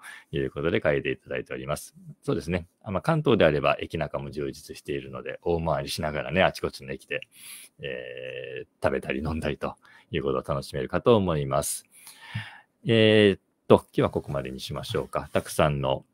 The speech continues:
えー、投稿、えー、アンケート、アンケートにね、ご協力いただきましてありがとうございます。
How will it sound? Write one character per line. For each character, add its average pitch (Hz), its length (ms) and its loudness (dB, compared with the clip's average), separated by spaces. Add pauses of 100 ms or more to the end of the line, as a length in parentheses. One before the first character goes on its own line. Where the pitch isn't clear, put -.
(140)
え 64 1160 -4
ー、 110 60 -16
投 71 140 6
稿、 65 360 -2
え 65 300 -2
ー、 - 20 -4
ア 80 60 4
ン 76 80 -2
ケ 71 120 -2
ー - 20 -4
ト、 71 120 -2 (140)
ア 92 100 -2
ン 80 60 -4
ケ 71 80 -2
ー - 20 -2
ト - 60 -12
に 73 80 -2
ね、 107 180 4
ご - 120 0
協 69 120 0
力 65 160 -4
い 67 40 -2
た - 80 -16
だ - 100 -8
き - 80 -4
ま 87 60 2
し - 80 -4
て 131 80 6
あ - 20 8
り 120 80 6
が 104 140 4
と 87 160 6
う 78 40 2
ご 73 120 2
ざ 69 180 0
い 67 80 -2
ま 76 140 -2
す。 - 180 -4